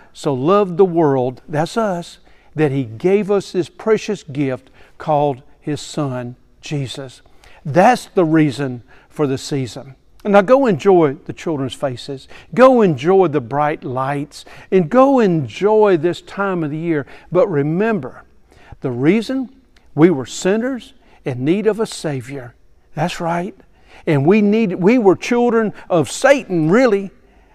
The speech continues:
But because He sent His Son, Jesus, we can now be called children of God.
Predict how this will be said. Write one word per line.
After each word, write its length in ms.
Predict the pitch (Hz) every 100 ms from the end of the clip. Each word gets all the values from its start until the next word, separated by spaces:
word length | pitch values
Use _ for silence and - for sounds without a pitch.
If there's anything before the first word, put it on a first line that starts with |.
| -
But 240 | 147 165
because 580 | 156 143 - 214 226 208
He 100 | 180
sent 300 | 151 - 202
His 140 | 170 156
Son, 400 | - 190 175 135
Jesus, 680 | 165 175 139 - 135 - - - _
we 200 | 156 220
can 340 | - 139 127
now 520 | 143 214 240 170 135 143
be 180 | 156
called 680 | 143 - 165 170 165 160 143 - - - -
children 600 | - 190 214 214 214 -
of 160 | 190 160
God. 420 | 143 131 120 135